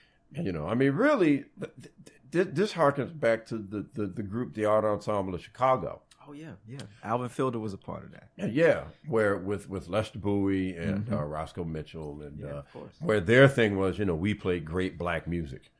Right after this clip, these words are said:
Speaker 2: Right.
Speaker 1: And it was a similar premise, uh, because they felt, "Well, you know what? We have things in black culture that we should codify." Uh, and so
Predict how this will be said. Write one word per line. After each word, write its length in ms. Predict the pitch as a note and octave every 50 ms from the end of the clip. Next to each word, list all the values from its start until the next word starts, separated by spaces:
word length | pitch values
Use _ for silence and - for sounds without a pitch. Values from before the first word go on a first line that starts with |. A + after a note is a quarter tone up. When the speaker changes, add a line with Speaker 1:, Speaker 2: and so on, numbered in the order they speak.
| _
Speaker 2:
Right. 160 | E2 F2 D#2 - - _ _ _ _ -
Speaker 1:
And 160 | D3+ E3+ A2
it 80 | A#2+ B2+
was 160 | C3+ A#2+ A#2
a 60 | B2
similar 400 | - - - G2+ F2+ F2+ F#2 F#2+
premise, 540 | F#2+ D3+ E3 E3 C#3+ F#2 D2 - - - - _ _ _ _ _ _ -
uh, 140 | - - E2
because 460 | D#2+ D#2+ F2+ - - G2 F#2+ F2 D2
they 180 | - - G2 G2
felt, 320 | F#2 - - G2 F2+ -
"Well, 140 | D#2+ F2 E2+
you 80 | F2+ F2+
know 100 | F#2 F#2
what? 240 | F#2 F#2 F#2 - C#2+
We 160 | F2 F#2+ F#2+
have 160 | G2 F2+ -
things 320 | - G2 F#2 F2+ F2 -
in 160 | E2+ D#2 D2+ - - -
black 280 | - E2 D#2+ D#2 -
culture 320 | - F2 E2+ E2 F2 E2 D2+
that 160 | C#2+ D2 D2
we 80 | D#2+ E2
should 200 | - - - C#2
codify." 580 | - E2+ E2 D#2 - - C#2+ C#2 C2+ C2+ C2+ C#2 - _ - - - - - _ - -
Uh, 320 | - D2 C#2+ C2+ - - - - _
and 240 | - D#3+ D#3+ D#3+ -
so 240 | - - F#2 E2 -